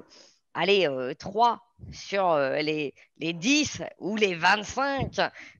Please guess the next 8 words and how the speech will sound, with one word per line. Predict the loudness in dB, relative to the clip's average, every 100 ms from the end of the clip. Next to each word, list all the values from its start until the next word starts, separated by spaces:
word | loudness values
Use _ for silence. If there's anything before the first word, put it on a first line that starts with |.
| -8
euh, | -6 -2 -2 -2 -6 -8 -8 -10 _
à | 0 0
ce | 0
moment-là, | 0 2 2 2
mais | 0 -4 _ _ 2
allez-y, | 2 2 -2 -2 -6 -6 -14 -20 _
parce | 2 2
que | -4